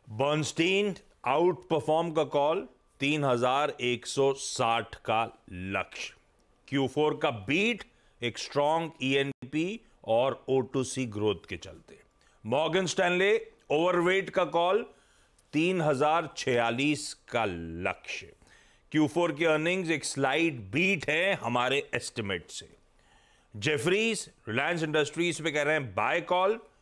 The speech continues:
तीन हज़ार तीन सौ अस्सी पर शेयर के लक्ष्य हैं।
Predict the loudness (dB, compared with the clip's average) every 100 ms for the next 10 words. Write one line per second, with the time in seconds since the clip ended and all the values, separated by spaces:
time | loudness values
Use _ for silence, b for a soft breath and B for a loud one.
0 | _ -4 -2 0 2 2 2 0 -4 -4
1 | -4 -2 0 0 0 -4 -4 -4 -4 -2
2 | 0 0 -2 -2 -2 -4 -6 -4 -2 -4
3 | -2 0 0